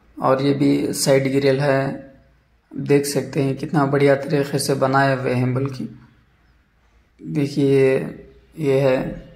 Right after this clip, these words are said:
और जो ये सी-, सीढ़ी है, और जो है flat बहुत नज़दीक, नज़दीक से डाले हुए हैं, ताकि कोई भी चीज़ डाले तो, अ, ज़्यादा गैप रहेगी तो बाहर आ जाएगा। इसलिए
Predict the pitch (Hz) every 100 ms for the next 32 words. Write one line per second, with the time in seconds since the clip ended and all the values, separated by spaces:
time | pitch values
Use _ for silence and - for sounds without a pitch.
0 | _ _ _ _ _ _ - 143 131 135
1 | 143 156 - - - - - - - -
2 | - - - - - _ _ _ - -
3 | - 147 139 135 135 135 - 139 135 -
4 | 143 135 135 131 156 - - - _ _
5 | _ _ _ _ _ _ _ - - 139
6 | 135 139 135 - 135 139 135 - - 151
7 | 143 - - - - - _ - - 139
8 | 135 131 147 147 143 131 139 - 131 139
9 | 139 143 147 143 139 139 - 143 147 147
10 | 143 156 143 - 143 139 143 139 143 143
11 | 151 147 139 151 - - - - - -
12 | 143 135 127 151 127 127 - 143 143 139
13 | 135 135 - 139 139 139 139 143 143 -
14 | - 139 147 135 135 131 131 139 135 -
15 | 139 135 156 -